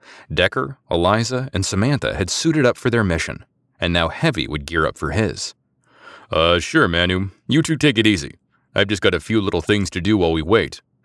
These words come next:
Manu's voice came back over the speakers beneath the sound of buckles, straps, and clips being fastened.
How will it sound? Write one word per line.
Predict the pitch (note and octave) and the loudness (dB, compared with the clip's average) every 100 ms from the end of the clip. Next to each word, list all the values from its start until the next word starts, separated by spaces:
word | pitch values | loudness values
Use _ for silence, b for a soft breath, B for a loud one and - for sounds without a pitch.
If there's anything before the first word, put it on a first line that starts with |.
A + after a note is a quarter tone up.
| _ _ _ _ _ | _ _ _ _ _
Manu's | E2+ F#2 E2+ D#2 | 0 0 0 -2
voice | G2 G2+ F2+ | 2 2 2
came | - F2 | -2 -2
back | F2 G2+ | 0 0
over | G2 D#2+ | -2 -2
the | D#2+ | -4
speakers | - A#2 G#2+ B1 - - | -2 -4 -4 -8 -12 -4
beneath | E2+ D#2+ | -4 -2
the | F2+ | -4
sound | - A2+ G2+ | 0 0 0
of | D#2+ F2 | -2 -4
buckles, | A2 B2 A#2+ - - | -2 -2 -4 -8 -14
straps, | - - A2 A#2 - | -6 0 2 0 -4
and | F2+ D#2 | -6 -2
clips | A#2+ - - | -2 -2 -4
being | E2 D#2 | -4 0
fastened. | A#2+ A#2 - - | -2 -2 -4 -12